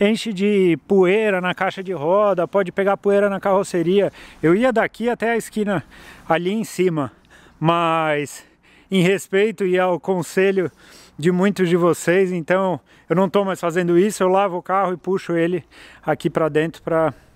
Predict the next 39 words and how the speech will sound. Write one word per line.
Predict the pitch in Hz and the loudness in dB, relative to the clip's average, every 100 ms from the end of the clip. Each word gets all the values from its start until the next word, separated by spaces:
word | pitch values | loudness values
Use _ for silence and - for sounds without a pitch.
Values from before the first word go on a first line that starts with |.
| - - 160 | -20 -14 -2
justamente | 156 156 170 156 156 - | -2 0 -2 -2 -2 -4
terminar. | - 160 165 143 120 - - - - - - - | -2 -2 0 -2 -4 -12 -16 -14 -12 -10 -10 0
E | 160 | 2
outras | 180 196 170 | 2 0 -2
duas | 127 185 226 - | 0 2 2 2
coisas | 180 175 151 | 0 0 -2
sobre | - 156 | -2 0
lavagem | 156 143 160 175 | 0 0 -2 -4
que | 170 | -8
são | 185 | -8
o | 175 | -8
seguinte. | - 143 143 - - - - - | -6 -2 -2 -4 -12 -20 -20 -2
Primeiro | 170 175 226 | 2 2 2
que | 226 | 0
eu | 214 | 0
nunca | 233 254 | 2 2
faço | - 220 202 - | 0 0 -2 -2
movimento | 185 165 180 190 | -6 -2 -2 -2
circular | - 185 196 165 165 170 | -2 -2 2 2 2 0
com | 190 | -2
a | |
luva. | 175 165 143 131 - _ - - - - | 0 0 0 -2 -6 _ -20 -20 -20 -4
Por | 196 202 | -2 0
quê? | 196 | 0
Porque | 165 - | -2 -2
o | 185 | -2
movimento | 180 185 202 | 0 0 -2
circular | - 190 190 175 208 | -4 -2 2 2 0
vai | 196 | -4
to-, | - 196 185 - | -4 -6 -6 -8
vai | 151 180 | -4 -4
tornar | - 196 165 175 | -2 -4 -2 -2
o | 226 | -2
movimento | 170 165 151 165 185 | -4 -6 -4 -4 -4
muito | 190 196 | -4 -2
mais | 196 190 175 | 0 0 0
agressivo. | 180 190 - 160 143 127 123 - - - - | 0 0 -2 -2 0 -2 -4 -10 -20 -18 -2
E | 170 | 0
segundo, | - 214 170 220 247 254 | 2 2 4 4 4 0